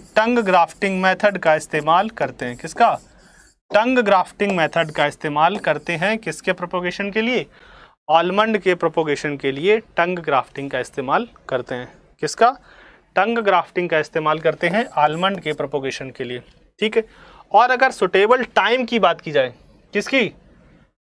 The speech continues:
<coughs> अगर सुटेबल टाइम की बात की जाए तो जो सुटेबल टाइम है वो क्या होता है, सबसे परफेक्ट समय क्या होता है बच्चे? सबसे परफेक्ट समय आपका होता है कि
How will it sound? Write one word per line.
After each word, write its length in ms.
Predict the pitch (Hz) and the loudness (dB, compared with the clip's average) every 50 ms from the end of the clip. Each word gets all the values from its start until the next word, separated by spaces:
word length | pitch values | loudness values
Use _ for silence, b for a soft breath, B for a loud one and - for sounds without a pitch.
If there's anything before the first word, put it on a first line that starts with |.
| _ _ _ _ _ _ _ _ _ _ _ _ - | _ _ _ _ _ _ _ _ _ _ _ _ -20
<coughs> 920 | - - _ - - - - - - 294 - - - - - _ _ - - | -20 -14 _ -2 -2 0 2 2 0 0 0 -2 -6 -10 -14 _ _ 0 0
अगर 240 | 165 180 196 262 269 | 2 4 4 2 4
सुटेबल 500 | 262 - 185 175 190 190 196 233 240 233 | 4 2 4 4 4 4 4 4 2 2
टाइम 320 | - 208 180 196 220 247 226 | 2 0 2 2 2 0 0
की 120 | 226 220 | 0 4
बात 220 | 190 190 180 175 | 4 4 4 2
की 160 | - - 180 165 | -2 -4 0 4
जाए 320 | 170 160 160 180 208 233 - b b b b b b b b b - | 4 4 4 4 2 0 -2 b b b b b b b b b 0
तो 80 | - 240 | 0 2
जो 100 | 262 247 | 2 2
सुटेबल 520 | - - 180 175 196 190 202 233 247 233 | 0 0 0 4 6 6 6 6 4 4
टाइम 360 | 220 - 185 185 202 220 208 | 2 2 2 2 2 2 2
है 160 | 214 214 214 196 | 2 2 2 0
वो 220 | 170 180 220 226 | 2 4 2 4
क्या 180 | 226 - 208 165 | 4 4 4 4
होता 340 | 156 151 143 - 170 160 | 4 2 2 2 2 2
है, 220 | 170 196 214 226 220 _ _ _ _ _ _ _ _ _ _ _ _ _ _ _ - - - - - - B B B B B B - | 4 2 0 -2 -4 _ _ _ _ _ _ _ _ _ _ _ _ _ _ _ -20 -14 -12 -12 -12 -14 B B B B B B -2
सबसे 280 | 180 175 - - 254 | -2 -2 0 0 0
परफेक्ट 480 | 240 - 214 196 - - 226 240 220 - | 4 4 2 2 4 2 2 2 0 0
समय 240 | - 190 196 202 185 | 0 2 2 2 2
क्या 140 | - 202 190 | 4 2 2
होता 280 | 170 165 160 - 180 | 2 0 2 2 2
है 60 | 170 | 2
बच्चे? 400 | 156 165 160 - - 208 226 220 220 B B B B B B | 2 0 0 2 2 2 2 2 -4 B B B B B B
सबसे 380 | - - 180 175 170 - 247 220 | 0 0 0 2 2 2 2 2
परफेक्ट 440 | - - 196 180 - - 208 208 208 | 4 2 2 2 2 2 0 0 0
समय 260 | - - 175 175 170 | -2 0 2 2 4
आपका 320 | 160 151 151 - - 170 156 | 2 2 0 0 0 0 2
होता 320 | 143 139 135 - 156 143 | 2 0 -2 0 0 0
है 280 | 139 160 180 185 180 - _ b b b b b - | 2 2 0 0 -2 -6 _ b b b b b -10
कि 320 | - 208 208 202 175 170 | -6 -4 -4 -4 -4 -8